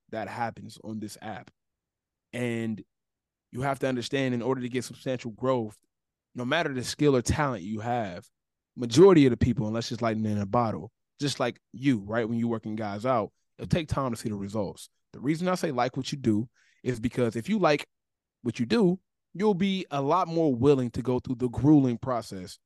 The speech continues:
of getting the results because you actually are having fun and you're doing something that you enjoy. However, if you see a trend and it's look like it's making money or look like it's doing well and you decide to hop in that,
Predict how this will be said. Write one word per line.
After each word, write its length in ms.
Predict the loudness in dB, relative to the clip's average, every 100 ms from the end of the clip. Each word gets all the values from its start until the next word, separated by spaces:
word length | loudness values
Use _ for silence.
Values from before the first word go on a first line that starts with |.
| _ -4
of 220 | -4 0
getting 300 | 0 2 0
the 100 | -4
results 440 | -6 -6 -6 -6
because 280 | -10 -8 -6
you 100 | -6
actually 340 | -6 -8 -8 -8
are 80 | -8
having 360 | -4 -2 -2
fun 540 | -2 -2 0 -2 -6 -8 -16 _ -8
and 120 | -4
you're 100 | -4
doing 540 | -2 2 4 2 -2
something 320 | -6 -8 -4 -6
that 180 | -4
you 120 | -4 -4
enjoy. 460 | -4 -6 -8 -10 -18 _
However, 540 | -4 2 4 6 4 0 _ _ _ _ _
if 140 | -8 -6
you 60 |
see 180 | 0 0
a 60 | 0
trend 460 | -2 0 -2 -4 _ _ _ _ _ _ _ _ _ _ _ _
and 440 | -4 -2 0 0 -2
it's 180 | -2 -4
look 100 | -4
like 160 | -4
it's 120 | -4
making 280 | -4 -4 -2
money 360 | -2 0 0 -4 _ _
or 160 | -2 0
look 140 | 0
like 160 | 0 -4
it's 120 | -2
doing 300 | 2 4 6
well 280 | 6 6 4
and 100 | 0
you 80 | -2
decide 340 | -2 -6 -8
to 60 | -10
hop 300 | -8 -8 -6
in 160 | -4
that, 240 | -4 -6